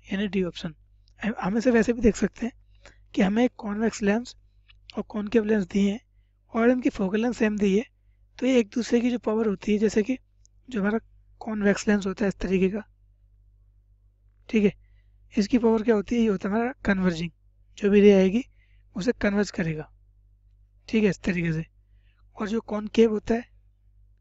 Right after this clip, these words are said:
इसकी पावर होती है डाइवर्जिंग, यानी जो भी रे आएगी ये उसे डाइवर्ज करेगा, ठीक है। तो हमें दोनों में, दोनों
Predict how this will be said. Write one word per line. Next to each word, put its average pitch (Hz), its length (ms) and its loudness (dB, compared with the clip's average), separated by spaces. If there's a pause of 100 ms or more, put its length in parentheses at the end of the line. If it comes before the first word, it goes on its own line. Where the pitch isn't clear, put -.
(540)
इसकी 233 260 -6
पावर 226 240 0
होती 196 220 -2
है 240 60 2
डाइवर्जिंग, 170 440 -4 (640)
यानी 214 160 -2
जो 196 160 0
भी 208 120 2
रे 202 160 4
आएगी 190 280 2 (420)
ये 214 120 -2
उसे 202 160 -4
डाइवर्ज 185 360 0
करेगा, 160 380 -8 (840)
ठीक 220 160 0
है। 202 60 -2 (680)
तो 254 80 -2
हमें 220 280 -2
दोनों 220 240 -4
में, 247 120 0
दोनों 214 220 -4